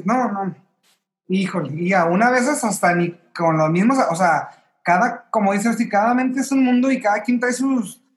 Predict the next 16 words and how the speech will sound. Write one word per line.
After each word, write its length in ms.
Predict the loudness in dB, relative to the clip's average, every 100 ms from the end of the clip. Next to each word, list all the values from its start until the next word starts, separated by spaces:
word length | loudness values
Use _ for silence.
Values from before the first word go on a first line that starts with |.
| _ _ _
como 160 | -4 -2
decimos 320 | 0 2 2
nosotros, 260 | 2 0 0
cada 180 | -2 0
quien 140 | 0
sus 220 | 0 -2
cocas. 480 | -2 0 0 0 -2 -6
Te 80 | 0
lo 100 | 0
juro 320 | 0 2 2
que, 220 | 2 -2 -6
híjole, 520 | -6 -4 0 0 0
es 160 | -2 -4
que 220 | -4 -2
es, 160 | -2 -4
este, 500 | -8 -6 -4 -2 -4